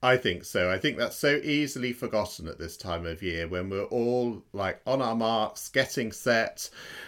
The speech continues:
The list of jobs to do is endless, but actually the real joy, I think, of April is just witnessing that change of seasons, the unstoppable force of spring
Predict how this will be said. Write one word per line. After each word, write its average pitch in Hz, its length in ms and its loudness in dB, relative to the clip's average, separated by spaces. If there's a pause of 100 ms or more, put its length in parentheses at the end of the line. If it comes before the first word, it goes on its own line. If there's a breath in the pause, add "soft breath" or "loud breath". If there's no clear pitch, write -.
(420 loud breath)
The 117 160 0
list 131 460 2
of 127 100 -2
jobs 107 440 0
to 110 100 -8
do 95 500 2
is 95 280 -6
endless, 101 640 -4
but - 260 -8
actually 87 840 -2
the 101 260 -2
real 117 480 2
joy, 87 640 0
I 90 160 -2
think, 85 540 -4 (120)
of 87 400 -2
April 85 800 -2
is 90 340 -6
just - 460 -4 (100)
witnessing 98 720 -4
that - 460 -6 (100)
change 113 880 -2 (320 loud breath)
of 95 140 -6
seasons, 101 680 -2
the 104 240 -4
unstoppable 120 920 -4
force 92 560 -4
of 90 120 -8
spring 82 680 -2